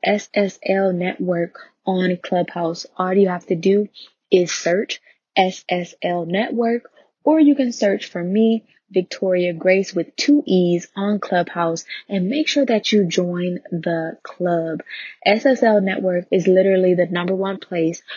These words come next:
where faith and business coincide and servant leaders reside, okay?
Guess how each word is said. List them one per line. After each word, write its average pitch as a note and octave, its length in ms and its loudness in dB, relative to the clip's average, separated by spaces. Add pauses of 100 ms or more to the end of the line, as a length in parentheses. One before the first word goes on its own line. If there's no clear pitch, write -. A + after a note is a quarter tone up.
(100)
where F3+ 160 2
faith E3+ 360 4 (100)
and F#3+ 180 -2
business E3+ 460 0
coincide E3+ 840 -4
and E3+ 120 -6
servant E3+ 460 -2
leaders E3 340 0
reside, D#3+ 520 -2
okay? F#3 500 -2